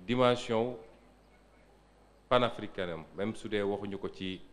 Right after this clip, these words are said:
témoignage yi, ndax bokk na ci membre fondateur yi taxawaloon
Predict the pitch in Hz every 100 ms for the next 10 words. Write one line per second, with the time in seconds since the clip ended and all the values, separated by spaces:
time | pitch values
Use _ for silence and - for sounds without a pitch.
0 | - - - - 98 98 92 87 80 110
1 | - - - - - - - 92 101 117
2 | - - - - - - 85 107 113 -
3 | 110 117 - 107 101 107 104 - 107 98
4 | 95 95 104 98 101 98 92 98